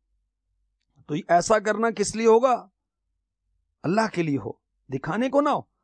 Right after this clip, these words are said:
کیونکہ ایسا لوگوں کے لیے ایسا کرنا، یہ تو ریاکاری ہوا، یہ تو دکھانا ہوا، اور یہ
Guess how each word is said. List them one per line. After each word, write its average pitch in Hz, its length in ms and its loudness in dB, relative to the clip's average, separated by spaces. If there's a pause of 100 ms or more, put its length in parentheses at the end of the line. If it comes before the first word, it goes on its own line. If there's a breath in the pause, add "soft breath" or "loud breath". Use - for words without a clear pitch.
(420)
کیونکہ 175 240 -4
ایسا 208 360 2
لوگوں 208 340 2
کے 226 100 -8
لیے 226 140 2
ایسا 233 240 -4
کرنا، 214 260 -6
یہ 208 160 -2
تو 170 160 -6
ریاکاری 190 540 -2
ہوا، 170 200 -2 (560)
یہ 156 140 0
تو 180 140 0
دکھانا 170 440 0
ہوا، 180 260 2
اور 151 180 0
یہ 202 320 2